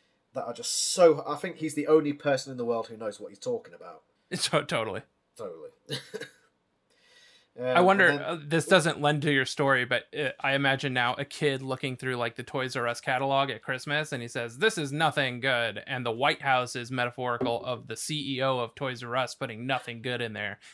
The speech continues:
Speaker 2: and doesn't care that you don't, that has nothing to do with your story, but that's,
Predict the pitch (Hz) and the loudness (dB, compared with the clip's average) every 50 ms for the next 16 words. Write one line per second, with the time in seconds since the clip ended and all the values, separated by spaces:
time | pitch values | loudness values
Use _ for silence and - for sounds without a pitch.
0 | - - 131 131 - - 147 135 120 120 113 - - - 165 143 131 127 120 113 | -12 -10 -10 -8 -2 0 0 0 0 -4 -10 -12 -4 -2 0 2 2 2 0 -2
1 | 113 120 - 117 110 107 107 107 - - 165 127 - 156 135 127 123 117 135 147 | -6 -8 -8 -8 -6 -6 -8 -8 -10 -12 -16 -2 2 4 4 4 2 2 2 2
2 | 147 139 - 135 123 120 120 127 117 113 113 113 - - - 135 131 131 131 135 | 2 2 0 -4 -4 -2 -2 -2 -4 -2 -6 -8 -8 -4 -4 -2 0 0 0 -2
3 | 131 - - - 107 107 - - - - | -4 -6 -6 -6 -8 -8 -8 -14 -20 -20